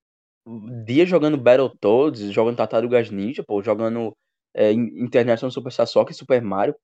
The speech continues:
Véi, Super Mario eu joguei tudo de Super Nintendo, tá ligado? Porra, é, vezes, dias, horas jogando, é, Zelda, e o P S dois encostado. E eu jogando no Super Nintendo, em dois Dzão. Adorava. Porra,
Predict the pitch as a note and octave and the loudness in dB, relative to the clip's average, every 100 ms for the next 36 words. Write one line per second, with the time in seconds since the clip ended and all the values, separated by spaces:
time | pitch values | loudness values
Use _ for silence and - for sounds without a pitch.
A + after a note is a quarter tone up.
0 | _ _ _ - - C#3 C#3 D3+ D3+ D3 | _ _ _ -8 -2 0 2 2 2 -2
1 | D#3 - C3+ F#3 D3+ C#3+ D3 C#3 C#3+ A#2+ | -4 -6 -4 -4 -6 -6 -4 -4 -4 -6
2 | A#2 G2 F#2+ G2 _ _ _ - D3+ A#2+ | -4 -4 -4 -8 _ _ _ 2 6 6
3 | G#2+ - G#2 G#2 G2 D#2+ F2+ F#2 A2 A2 | 4 2 0 0 -2 -10 -12 -10 -12 -12
4 | - A2 A2 G#2 A2+ C#3+ C3+ G#2+ G2+ G#2+ | -14 -12 -10 2 2 2 -2 -12 -14 -4
5 | A#2 D3+ C3 A2 G#2+ C#3 C#3+ C#3 D3 - | 2 2 4 4 6 4 2 0 -2 -6
6 | - - G#2+ G2+ F#2+ G2 A#2 C#3+ - _ | -14 -2 2 2 4 2 4 0 -6 _
7 | _ _ - D3+ D#3 D3 D#3 - D#3 F3+ | _ _ 0 2 4 0 0 -2 -2 -2
8 | - - - A#2+ D3+ B2 - - A#2 C#3 | -2 -4 0 0 0 -6 -16 -8 -2 -2
9 | C#3+ D3+ D3 F#3+ - - G#3 - D4+ D3 | -2 -4 -4 -6 -10 -10 -10 -8 -8 -8
10 | G3 _ _ C#3 D3+ C#3+ F#3+ F3+ G#3 G3+ | -10 _ _ -2 2 4 4 4 2 4
11 | E3+ F#3 - _ - - D#3 G3 D#3 F3+ | 0 -2 -8 _ -10 0 2 4 2 -2
12 | A3 _ _ _ _ - - G3 F#3 D#3+ | -10 _ _ _ _ -20 -20 -2 2 2
13 | F2+ | 0